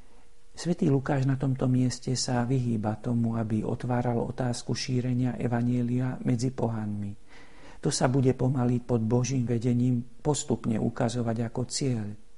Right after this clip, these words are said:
Keďže ide o osoby, ktoré bývajú v Jeruzaleme,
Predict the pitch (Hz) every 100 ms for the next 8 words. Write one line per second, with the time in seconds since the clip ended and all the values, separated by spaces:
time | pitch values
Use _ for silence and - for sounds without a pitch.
0 | - - - - - - - - - -
1 | - - - 151 156 202 170 143 123 117
2 | 139 156 - 117 113 - 123 120 110 123
3 | 127 143 131 107 110 113 110 123 120 127
4 | 131